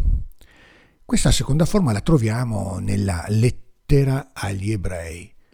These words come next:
che troviamo come seconda lettura. Ebbene, lì l'autore afferma che colui che santifica e coloro che sono santificati provengono tutti da una stessa origine.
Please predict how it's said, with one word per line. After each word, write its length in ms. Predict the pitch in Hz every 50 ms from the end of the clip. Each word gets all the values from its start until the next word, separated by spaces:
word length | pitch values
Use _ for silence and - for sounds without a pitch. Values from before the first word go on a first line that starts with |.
| _ _ _ _ _ _ _ _ _ _ _ _ _ -
che 180 | - - 170 -
troviamo 520 | - 170 139 98 92 87 92 95 95 98 -
come 580 | - 117 113 107 107 101 95 92 95 - _ - -
seconda 720 | - - - 107 - - 107 101 95 92 90 87 87 - - 101
lettura. 680 | 101 101 101 - - - - 87 82 80 80 87 - - -
Ebbene, 420 | 196 175 113 113 107 98 92 - - - - - - -
lì 220 | - 156 180 220 196
l'autore 500 | 170 160 139 - - 123 127 127 135 131
afferma 720 | 117 110 - - - 90 85 85 87 92 92 92 - - -
che 200 | - 139 117 -
colui 420 | - 160 170 214 226 214 170 117
che 240 | - - 151 123 -
santifica 960 | - - - 131 123 113 - - 90 87 - 90 87 - 95 87 82 - - - - - _
e 180 | - 139 131 -
coloro 400 | - - 123 113 127 139 135 123
che 160 | 113 - 101 98
sono 360 | - - 123 117 110 98 90
santificati 920 | - - 120 113 107 113 - 101 - - - - 104 87 85 - - 101 - - - - - - - -
provengono 720 | - 202 190 147 139 110 101 101 104 101 92 87 92 -
tutti 540 | _ - 196 208 196 - - - - 196 160
da 160 | 110 117 104
una 320 | 104 104 113 123 123 107 98
stessa 720 | - - - - 117 120 120 - - - - 135 - -
origine. 520 | 139 127 101 90 82 82 - 87 85 90